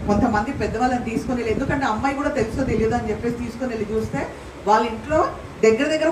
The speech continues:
ఫార్టీ to ఫిఫ్టీ మెంబర్స్ ఉన్నారంట. Some small function gathering అవుతుందంట. They are busy eating, enjoying themselves. కానీ ఒక్కరు కూడా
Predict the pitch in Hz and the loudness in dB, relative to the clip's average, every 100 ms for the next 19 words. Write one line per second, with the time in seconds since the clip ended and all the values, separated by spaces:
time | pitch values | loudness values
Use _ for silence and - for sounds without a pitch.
0 | 302 233 269 269 269 254 - 254 240 233 | 2 0 0 -2 -2 -6 -2 0 2 4
1 | 277 262 226 269 269 247 254 262 - - | 6 6 6 6 6 4 -2 -4 -4 -6
2 | 208 - 160 226 247 277 262 262 - 262 | -4 -4 -4 -2 0 0 -2 -4 -4 -2
3 | 214 208 208 269 269 226 233 214 208 262 | 0 0 2 2 2 2 0 2 2 2
4 | 254 220 196 214 269 262 254 294 330 320 | 2 0 0 -2 -2 -2 -2 0 0 -2
5 | - - - 214 254 277 302 294 262 247 | -6 -14 -2 2 2 2 2 2 0 0
6 | 277 269 247 247 262 240 - 269 - 254 | 0 0 0 0 0 -2 0 0 2 2
7 | - | 2